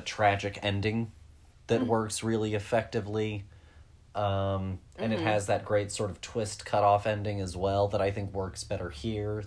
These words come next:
Speaker 1: than it did in Deadly Blessing, because it also sort of leaves it off on a cliffhanger.
Speaker 2: Yeah.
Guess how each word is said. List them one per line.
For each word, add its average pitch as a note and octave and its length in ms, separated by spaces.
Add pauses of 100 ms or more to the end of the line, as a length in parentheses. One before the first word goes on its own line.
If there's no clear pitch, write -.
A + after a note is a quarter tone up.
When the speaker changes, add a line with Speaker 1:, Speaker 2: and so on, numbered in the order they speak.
(120)
Speaker 1:
than G2+ 120
it F2 160
did G2 220
in F#2+ 400 (320)
Deadly G2 300
Blessing, G2+ 540 (840)
because A#2 200
it B2 100
also G#2+ 420
sort G2 240
of E2+ 80
leaves G2 260
it G2+ 60
off G2 260
on F2 80
a F2 60
cliffhanger. G#2 580 (640)
Speaker 2:
Yeah. F3 400